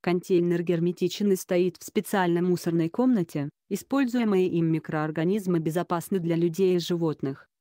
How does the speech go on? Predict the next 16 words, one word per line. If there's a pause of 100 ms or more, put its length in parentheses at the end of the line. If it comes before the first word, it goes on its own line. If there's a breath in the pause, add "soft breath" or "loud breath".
поэтому
он
никак
не
влияет
на
окружающую
среду
и
тем
более
на
здоровье
посетителей
реабилитационного
центра.